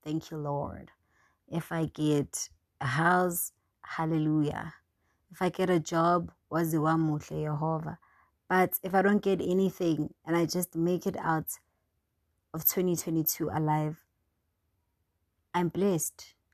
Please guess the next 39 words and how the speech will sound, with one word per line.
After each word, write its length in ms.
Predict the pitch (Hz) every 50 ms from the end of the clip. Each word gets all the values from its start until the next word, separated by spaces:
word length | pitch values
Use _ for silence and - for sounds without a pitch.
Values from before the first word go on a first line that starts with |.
| _ -
I'm 200 | 160 165 165 160
grateful, 640 | 160 - 170 175 185 180 - - 160 151 - - 180
because 540 | - 165 - - 165 160 - 165 - - - _ _ _ _ _ _ _ _ _ _ _ _ _ _ _ _ _ _ _ _ _ _
there 180 | - 185 190 185
are 100 | 185 170 - - - -
honestly 400 | 202 214 220 220 214 - 214 196
people 340 | - - 214 180 196 175
out 220 | 113 120 160 165 -
here 280 | - - 175 160 156
that 200 | 143 151 151 -
are 140 | - - 160
going 340 | 151 - 156 160 160 160 156
through 340 | - 151 165 156 151 147 143 _ _ _ _ -
the 260 | 156 156 147 143 175 175 180 -
absolute 540 | - 165 156 - - - 147 156 143 - -
most. 460 | 139 131 127 143 - - - - - _ _ _ _ _ _ _ _ _ _ _ _ _ _ _ _ _ _ _ _ _ _ _ _ _ _
You 80 | - 180
know, 120 | 202 220 226
sometimes 540 | 214 - 190 185 175 196 185 180 175 156 156
you 40 |
look 240 | 147 156 165 160 -
at 140 | - 151 -
your 380 | 135 135 139 147 147 151 151 147
goal 400 | - - 131 131 131 135 131 -
and 160 | - 139 143
you're 100 | 143 143
like, 240 | 143 139 143 - -
"Yo, 140 | 139 139
umuntu 320 | 139 139 139 139 131 - 135
uyagowa 500 | 139 135 - - - 113 120 135 135 131
he. 360 | 131 143 147 151 156 170 190 - _ _ _ _ - - - _ _ -
Like, 160 | 151 143 -
I'm 140 | 143 147 147
going 300 | 143 143 143 147 147 151
through 220 | 147 151 147 147 147
so 440 | - - - - - - 170 160
much 300 | 160 151 139 143 - -
right 220 | - 127 135 135 -
now." 400 | 143 139 135 131 151 180 214